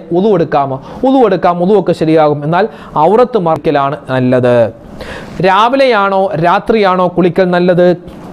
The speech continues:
ഇവിടെ ഡോക്ടർമാരൊക്കെ പറയുന്നുണ്ട്, നമ്മുടെ ആരോഗ്യം, ഏ, നിലനിൽക്കാൻ രാവിലെ കുളിക്കൽ നല്ലതാണ്. എന്നാൽ രാത്രി കിടക്കുന്നതിന് മുമ്പ് കുളിക്കലല്ല, ശരീരം, മേല് കഴുകുക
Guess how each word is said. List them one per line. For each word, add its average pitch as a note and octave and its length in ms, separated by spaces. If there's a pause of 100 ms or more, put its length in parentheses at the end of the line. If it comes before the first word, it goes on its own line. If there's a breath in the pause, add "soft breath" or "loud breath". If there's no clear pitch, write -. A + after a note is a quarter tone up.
(460)
ഇവിടെ G3 200 (260)
ഡോക്ടർമാരൊക്കെ F#3+ 600
പറയുന്നുണ്ട്, F#3 460
നമ്മുടെ F#3+ 200 (200)
ആരോഗ്യം, B3+ 460 (640)
ഏ, - 20 (300)
നിലനിൽക്കാൻ F#3 560 (240)
രാവിലെ F#3 460 (100)
കുളിക്കൽ D#3+ 360 (160)
നല്ലതാണ്. C#3 420 (300 loud breath)
എന്നാൽ G3 240 (500 loud breath)
രാത്രി B3 460 (420)
കിടക്കുന്നതിന് A#3 720
മുമ്പ് F3+ 240 (340)
കുളിക്കലല്ല, G3+ 600 (240)
ശരീരം, G3 420 (120)
മേല് A3 320
കഴുകുക E3 320